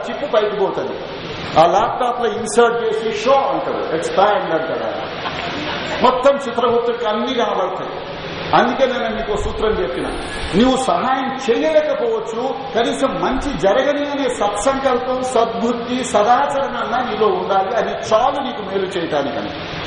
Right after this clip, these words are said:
అక్కడ చూడటంతోనే ఎట్లా పోయినావో, ఏ డేట్లో పోయినావో, ఎక్కడ పోయినావో, ఏమేం చేసావో మొత్తం రికార్డు వస్తున్నది. ఎన్నిసార్లు పోయినావో రికార్డు వస్తున్నది,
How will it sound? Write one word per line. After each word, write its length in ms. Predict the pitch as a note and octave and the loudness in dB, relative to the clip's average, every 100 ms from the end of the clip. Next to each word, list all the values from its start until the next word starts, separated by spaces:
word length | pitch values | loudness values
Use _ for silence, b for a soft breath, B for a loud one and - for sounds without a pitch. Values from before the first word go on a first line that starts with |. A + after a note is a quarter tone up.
| - | 4
అక్కడ 200 | F#3+ G#3+ | 4 4
చూడటంతోనే 760 | G#3 A3+ A3 B3 A3+ A3+ G#3 F#3 F#3 - - D3+ G#3 | 2 -2 0 0 2 0 0 -2 -2 -6 0 2 4
ఎట్లా 220 | A3 A#3 | 4 4
పోయినావో, 560 | A3 G#3+ G3+ F#3+ F#3+ | 4 2 2 0 0
ఏ 140 | F3 G#3 | 2 2
డేట్లో 400 | G#3 G#3+ G#3 G#3 | 2 0 0 2
పోయినావో, 500 | G3+ G3+ G3 F#3+ F#3+ | 2 2 0 0 2
ఎక్కడ 380 | F3 G#3 G#3+ G3 | 0 0 0 2
పోయినావో, 440 | G3 G3 G3 F#3+ | 0 0 0 2
ఏమేం 440 | E3+ G#3+ A3 G#3+ | 2 2 0 -2
చేసావో 280 | G3 - G3+ | -2 0 0
మొత్తం 440 | G3 A3+ B3 C4 F#3 | 0 0 6 6 6
రికార్డు 400 | F#3+ F#3+ - D#3 | 2 2 2 -2
వస్తున్నది. 720 | - D3+ C3+ A#2 - - A3 | -4 -4 -4 -4 -6 2 4
ఎన్నిసార్లు 500 | C4+ D4 C#4 C4 C4 | 6 4 4 2 2
పోయినావో 420 | A#3+ A#3+ A#3 A3 | 0 0 0 0
రికార్డు 380 | G3 G3 F#3+ E3+ | 0 0 -2 -2
వస్తున్నది, 440 | - E3+ D#3 C3 | -4 -2 -2 0